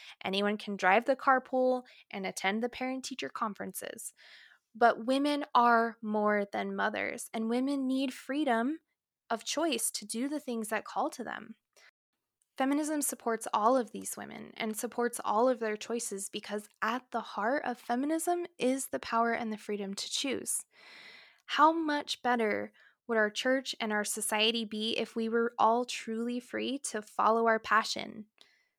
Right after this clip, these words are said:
How much better would the world be if we were truly allowed to follow our bliss? It would be amazing. But this requires the full dismantling of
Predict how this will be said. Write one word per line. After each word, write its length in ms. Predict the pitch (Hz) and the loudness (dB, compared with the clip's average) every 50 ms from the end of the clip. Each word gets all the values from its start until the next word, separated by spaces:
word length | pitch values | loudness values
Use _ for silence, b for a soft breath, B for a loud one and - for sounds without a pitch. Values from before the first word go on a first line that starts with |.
| b _ _ | b _ _
How 160 | - - 220 | -2 0 0
much 260 | 233 254 262 247 - | 2 2 0 -2 0
better 240 | - 262 262 277 269 | 2 2 4 4 2
would 160 | 269 269 247 | 0 -2 -2
the 80 | 254 254 | -4 -6
world 420 | 240 233 254 247 247 262 240 247 | -4 -2 -2 -2 -2 -2 -4 -6
be 240 | - 254 247 240 - | -6 -4 -4 -2 -2
if 160 | - 220 - | -4 -4 -4
we 120 | - 247 240 | -2 -2 -2
were 100 | 233 233 | -2 -2
truly 500 | 233 - - - 247 254 254 262 269 - - | -4 -8 -8 -4 -4 -2 -2 -2 -2 -2 0
allowed 400 | - 233 233 226 233 240 233 - | 0 2 4 4 4 4 2 0
to 120 | - 220 | -10 -12
follow 440 | - - - 220 220 240 254 254 262 | -10 -6 -4 0 0 0 0 2 0
our 100 | 262 254 | -2 -2
bliss? 600 | 254 254 269 285 269 220 - - - - - - _ _ _ _ - | -2 -4 -4 -4 -4 -4 -6 -8 -10 -10 -14 -18 _ _ _ _ -4
It 60 | - 277 | 0 0
would 120 | 311 - | 2 4
be 140 | - 370 381 | 6 6 6
amazing. 760 | 370 370 370 370 381 381 370 349 339 311 269 214 196 190 - B B B B B B B B B B B B B - | 6 4 4 4 4 4 2 0 -2 -2 -2 -4 -4 -6 -10 B B B B B B B B B B B B B -12
But 120 | 254 233 | -8 -4
this 180 | 277 285 - - | -2 -2 -2 -2
requires 580 | 311 285 - - 269 269 294 302 285 277 254 - | -4 -4 0 4 6 6 8 6 6 4 0 0
the 120 | - 240 | -2 -2
full 380 | 240 - - 240 240 247 254 247 | -2 0 2 4 6 6 4 4
dismantling 760 | 247 240 240 240 - 240 226 220 220 220 - - 220 208 | 4 0 0 0 0 -4 -2 -2 -2 -4 -4 -4 -4 -4
of 120 | 202 202 | -4 -6